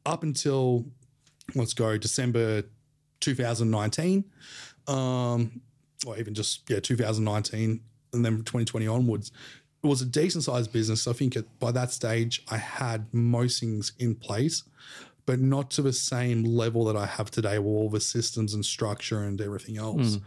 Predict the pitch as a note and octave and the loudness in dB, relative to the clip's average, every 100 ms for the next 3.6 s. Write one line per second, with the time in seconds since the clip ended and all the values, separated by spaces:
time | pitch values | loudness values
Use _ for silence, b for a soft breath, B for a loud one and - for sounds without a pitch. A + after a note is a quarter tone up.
0 | B B B B B - - C3 A#2 A#2 | B B B B B -4 0 0 2 4
1 | A#2 A2+ A2+ A2+ A2 A2 A2 - _ _ | 4 4 4 4 4 2 -2 -18 _ _
2 | _ _ _ - - C3+ G2+ - C3 C3 | _ _ _ -8 -2 -2 -2 -2 0 2
3 | C3 F#3+ F3+ D3+ C#3+ | 2 2 2 0 -2